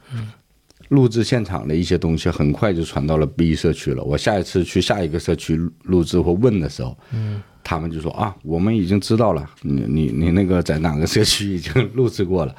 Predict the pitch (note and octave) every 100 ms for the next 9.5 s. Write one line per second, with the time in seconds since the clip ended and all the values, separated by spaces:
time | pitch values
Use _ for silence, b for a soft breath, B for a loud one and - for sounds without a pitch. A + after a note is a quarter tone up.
0 | A#2+ A2+ A2 F2+ F#2 G#2 G2 - F2+ F#2+
1 | G2 C3+ G#2+ F#2 E2+ - D#2 D#2 - E2
2 | D#2+ C2+ - - F2 G#2 F2 A#2 B B
3 | B B B B - F2 F2+ A#2 F#2+ F2
4 | E2+ G2+ D#3 B2 - A#2+ G#2+ A2+ A2 -
5 | A#2+ - G#2+ E2 C2+ G2+ F2 - B1+ -
6 | - - A2 G#2+ A2 _ _ - F2+ -
7 | - C#3 A#2+ F2+ D#2 D2 F2 D#2 - D#2
8 | F2 F2+ - C3 D3 C#3+ D2+ A2 G#2 E2+
9 | D2 A#2+ A#2+ G2 E2